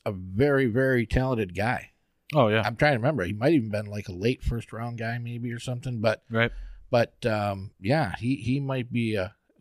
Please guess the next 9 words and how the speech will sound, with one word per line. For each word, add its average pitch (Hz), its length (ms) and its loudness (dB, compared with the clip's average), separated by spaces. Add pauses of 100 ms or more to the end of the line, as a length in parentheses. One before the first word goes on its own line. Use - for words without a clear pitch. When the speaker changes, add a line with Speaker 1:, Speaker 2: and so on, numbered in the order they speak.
Speaker 1:
one 123 160 2
to 120 60 -6
kick - 280 -2
the 117 60 -10
tires 127 440 0
on. 87 280 -12 (420)
Now, 131 180 4
again, 131 380 6
Speaker 2:
Yeah. 98 40 -6